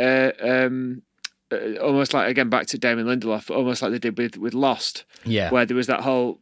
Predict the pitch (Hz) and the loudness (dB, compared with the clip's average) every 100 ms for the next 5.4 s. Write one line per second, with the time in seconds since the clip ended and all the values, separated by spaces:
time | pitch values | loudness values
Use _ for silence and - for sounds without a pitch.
0 | _ 139 135 - 127 117 127 127 - 120 | _ -2 -2 -2 -4 0 0 0 -2 -4
1 | 113 - - 123 113 110 - _ 110 104 | -4 -6 -6 -4 -2 -2 -6 _ -14 -12
2 | - 131 - 113 127 117 110 135 131 117 | -4 -2 0 0 0 0 2 2 4 0
3 | - - 110 101 123 107 110 113 123 120 | -8 -10 -8 -4 -2 0 0 -2 -4 -8
4 | 120 127 117 120 113 123 95 107 120 113 | -6 -6 -4 -4 -2 -4 -4 -2 -2 0
5 | 113 110 110 - | -2 -2 -4 -8